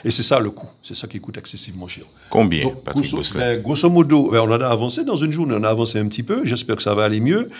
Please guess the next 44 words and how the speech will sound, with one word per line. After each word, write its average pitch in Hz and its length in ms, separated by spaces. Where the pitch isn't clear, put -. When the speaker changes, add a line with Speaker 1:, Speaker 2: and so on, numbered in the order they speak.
Speaker 1:
Il 123 100
manque 165 260
un 143 100
peu 143 220
moins 147 300
de 127 80
trente 113 300
mille 104 140
euros. 104 400
Et 113 180
donc, 127 380
euh, 113 500
ben, 117 140
certaines 131 280
personnes 131 300
sont 113 160
venues, 117 260
dont 156 280
l'idée, 147 560
donc, 123 320
euh, 110 180
des 117 160
gens 131 140
m'ont 147 140
apporté 131 420
des 113 220
objets. 135 560
J'ai 127 180
mis 147 140
des 131 180
objets 113 240
personnels, 120 540
dont 123 220
ma 117 140
voiture 107 380
que 101 60
je 104 80
vends. 101 280
J'ai 143 200
besoin 143 280
de 117 120
finir 113 360
ce 110 160
film. 185 400